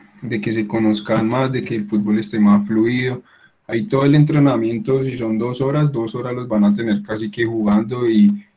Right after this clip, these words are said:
y que ellos vayan creando un estilo de juego realmente. Que vean que quizás con quién se asocian mejor, que de pron-, quién puede de pronto ir al lado de un central, que de pronto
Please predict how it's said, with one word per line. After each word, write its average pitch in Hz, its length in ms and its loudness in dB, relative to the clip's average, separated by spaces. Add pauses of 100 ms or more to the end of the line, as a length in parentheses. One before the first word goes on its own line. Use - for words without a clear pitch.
y 104 100 -12
que 113 200 -2
ellos 113 260 2
vayan 123 320 -4
creando 110 460 0
un 110 80 2
estilo 110 400 -2
de 110 100 0
juego 104 360 -2
realmente. 98 680 -4 (500)
Que 117 160 -4
vean 110 420 0 (440)
que 120 640 0 (480)
quizás 110 480 2
con 117 200 -4
quién 110 220 -4
se 113 100 -2
asocian 113 460 -2
mejor, 117 580 2 (400)
que 117 220 -2
de 104 60 -2
pron-, 113 340 -2
quién 110 340 -4
puede 113 300 0
de 104 60 -4
pronto 104 800 4
ir 113 160 -2
al 110 160 0
lado 110 220 0
de 117 140 -2
un 104 160 4
central, 104 600 0 (480)
que 120 260 -2
de 104 60 -2
pronto 113 800 -2